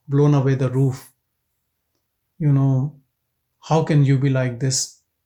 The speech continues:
And the sage said, "God, you are so kind. You're compassionate. You're full of love.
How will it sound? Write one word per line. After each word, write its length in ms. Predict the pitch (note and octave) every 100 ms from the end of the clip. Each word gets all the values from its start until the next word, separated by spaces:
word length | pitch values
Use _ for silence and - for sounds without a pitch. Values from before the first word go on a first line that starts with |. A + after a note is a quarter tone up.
| _ _ _ _ _ _ _ _ _ _ _
And 140 | D#3 C#3+
the 80 |
sage 340 | D3 - G#3 A#3
said, 460 | - G3 F#3 - _ _ -
"God, 360 | C#3 F3 G3+ D#3+
you 220 | E3+ F3+
are 140 | F3
so 380 | E3+ - F#3+ G3
kind. 500 | - D#3 D#3+ C#3 C#3 _ _ _ _ _ _ _ _ _ _ -
You're 200 | D3 C#3+
compassionate. 720 | C#3 C3 D3 D#3+ - D3+ B2+
You're 140 | C#3+ C#3+
full 280 | - F#3+
of 160 | F3+ C#3
love. 400 | C#3 D3 C3+ -